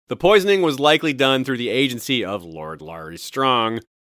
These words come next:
who had clearly conspired with Corlys Velaryon to bring about the final downfall of the Green Branch of House Targaryen. The Shepherd's prophecies had mostly come true. He said both king and queen would be cast down, and they were.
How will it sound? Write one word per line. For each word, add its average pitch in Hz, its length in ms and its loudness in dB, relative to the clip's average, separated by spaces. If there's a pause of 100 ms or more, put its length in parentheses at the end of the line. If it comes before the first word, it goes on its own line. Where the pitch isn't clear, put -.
(140)
who 120 160 -2
had 107 160 -6
clearly 180 500 2
conspired 123 640 4
with 107 160 -4
Corlys 123 340 -2
Velaryon 110 520 -4
to 117 80 -8
bring 113 260 -6
about 98 260 -6
the 98 80 -14
final 107 340 -4
downfall 110 580 -4
of 85 60 -12
the 98 60 -16
Green 107 300 -10
Branch 80 460 -12
of 80 120 -18
House 71 200 -14
Targaryen. - 560 -18 (600)
The 117 60 -12
Shepherd's 180 440 4
prophecies 180 560 4
had 180 140 2
mostly 180 360 4
come 180 220 0
true. 170 480 0 (600)
He 165 140 2
said 160 300 4
both 202 320 6
king 202 180 2
and 175 140 2
queen 147 440 0
would 113 140 -6
be 120 100 -8
cast 120 360 -2
down, 104 320 -6
and 139 260 -8
they 180 140 -4
were. 127 440 -6